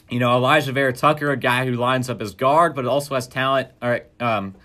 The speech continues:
talent at tackle and has had experience at tackle as well. He's gonna be gone, uh, well before the top twenties, I believe, as well. So the Chiefs sitting at thirty-one, they must have, you know, felt like they were in a spot where they couldn't just acquire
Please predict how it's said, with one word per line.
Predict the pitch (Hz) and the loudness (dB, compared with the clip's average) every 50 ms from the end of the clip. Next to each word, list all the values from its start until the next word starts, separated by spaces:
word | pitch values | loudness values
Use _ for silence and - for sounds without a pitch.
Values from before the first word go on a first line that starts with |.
| _ _ _ _ _ _ _ _ _ _ _ _ - | _ _ _ _ _ _ _ _ _ _ _ _ -4
talent | - 151 156 165 165 165 147 - | 0 2 4 6 6 4 2 2
at | - 135 139 - | 0 0 0 0
tackle | - - 135 139 147 147 151 147 147 | -2 -2 0 2 2 2 2 0 0
and | 143 127 | 2 0
has | 120 120 - | 0 -2 -2
had | 135 123 120 - | -2 -2 -2 -4
experience | - 120 - - - - 135 139 143 143 135 127 | -6 -8 -8 -8 -4 -2 -2 0 0 -2 -2 -4
at | 127 107 - | -6 -8 -8
tackle | - - 131 135 135 131 131 131 | -4 -2 0 0 0 0 0 0
as | 127 117 101 | 0 -2 -2
well. | 107 120 127 123 123 | 0 2 2 2 2
He's | 120 135 151 180 185 | 2 0 0 0 0
gonna | 170 139 | -2 -4
be | 123 110 | -6 -4
gone, | 92 120 107 107 107 107 101 95 - _ _ _ _ _ _ - | -2 -2 0 0 0 -2 -4 -6 -12 _ _ _ _ _ _ -8
uh, | - 104 107 104 101 | -4 -2 -2 0 2
well | 120 143 160 | 2 2 2
before | 156 131 123 - 127 123 123 110 | 2 0 -4 -4 -2 -2 -2 -2
the | 104 | -4
top | - - 113 113 110 | -4 -4 -4 -4 -4
twenties, | - - 110 117 110 110 110 101 98 | -8 -8 -6 -4 -4 -4 -4 -6 -6
I | 107 113 | -6 -6
believe, | 101 104 107 113 113 110 98 | -6 -6 -6 -6 -4 -4 -4
as | 107 110 101 - - | -4 -4 -4 -6 -8
well. | 104 107 110 117 117 110 - - - - _ _ _ | -4 -2 2 2 2 0 -2 -6 -18 -20 _ _ _
So | - 143 | -8 -6
the | 127 127 | -6 -6
Chiefs | 123 - - 190 220 220 | -6 -2 -2 -2 -2 -2
sitting | - - 180 190 196 190 170 | -4 -2 -2 0 0 0 -2
at | 139 - - | -2 -2 -2
thirty-one, | 143 147 160 156 143 123 113 123 135 135 135 131 131 127 127 - - _ _ _ _ | -2 -2 0 0 -2 -2 -2 0 0 2 0 0 -2 -6 -8 -12 -18 _ _ _ _
they | - 131 | -6 -2
must | 151 175 190 - | -2 -2 -2 -2
have, | 165 147 - - - - | -6 -10 -12 -14 -12 -6
you | 127 123 | -4 -2
know, | 123 120 | -2 -2
felt | 120 - - 151 156 143 | 0 0 2 4 4 4
like | 139 131 127 | 2 0 0
they | - 131 131 | 0 0 0
were | 127 117 123 | 0 0 0
in | 120 | -2
a | 113 104 | -2 -4
spot | - - - 117 117 113 - 104 | -6 -4 0 0 0 0 0 -2
where | 107 107 110 | -4 -4 -2
they | 107 104 | -4 -6
couldn't | - - 151 147 143 139 120 | -4 -4 -4 -2 -2 -4 -6
just | 120 123 - | -6 -8 -8
acquire | 123 - - - 107 110 110 110 107 104 101 - | -10 -10 -8 -6 -4 -2 0 0 0 -2 -4 -6